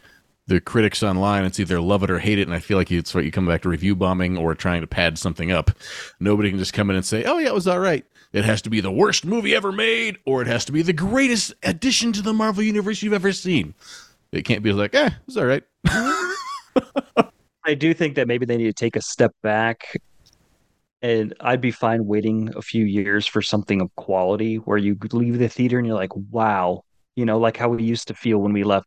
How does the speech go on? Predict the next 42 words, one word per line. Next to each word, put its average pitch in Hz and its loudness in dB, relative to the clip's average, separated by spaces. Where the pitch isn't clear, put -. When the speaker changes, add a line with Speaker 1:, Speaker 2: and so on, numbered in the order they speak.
Speaker 2:
some 110 2
of 101 0
the 98 2
other 95 2
one. 95 0
I - -2
mean, 147 0
granted, 147 0
you 131 -2
know, 113 -2
you - -4
know, 120 0
some 147 0
of - 0
the 127 2
earlier 127 0
Marvel 107 -2
movies 104 0
are, 110 0
again, 113 0
not, 120 0
whoa, 170 0
but 110 -2
I 123 2
mean, 120 0
I 127 2
remember 127 2
when 110 0
I 131 0
left 127 0
Ragnarok, 110 0
you 110 2
know, 107 4
I 123 0
was 139 -4
like, - -4
"Wow, 131 -2
that 135 -2
was 175 -2
a 101 -8
great 160 0
movie." 151 -2